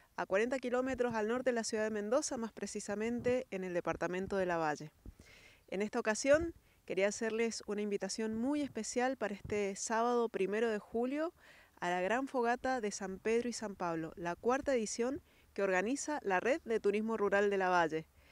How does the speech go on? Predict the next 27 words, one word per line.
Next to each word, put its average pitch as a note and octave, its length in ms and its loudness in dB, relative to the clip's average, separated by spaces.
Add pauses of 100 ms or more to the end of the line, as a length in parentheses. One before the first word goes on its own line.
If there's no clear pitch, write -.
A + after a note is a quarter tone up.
(240)
Desde F3+ 220 -2
el F3 60 -2
mediodía G#3+ 680 2 (140)
hasta F3 420 -6
las E3+ 160 -4
veintiuna F#3+ 680 0
horas A3+ 200 0
que G3+ 100 -8
se F#3+ 120 -8
encenderá E3+ 480 -2
la G3+ 140 0
gran G3 200 0
fogata A#3 540 -2 (480)
para F3 180 0
disfrutar F3 520 0
una G3+ 240 -2
tarde G3+ 240 2
en G#3+ 120 0
familia, C4+ 640 -2 (640)
con E3 160 0
juegos, B3 720 4
con F3 360 -2
números F#3 280 0
artísticos, A3 720 -2
con E3 160 -8
comidas E3+ 380 -6
típicas, F#3 600 -4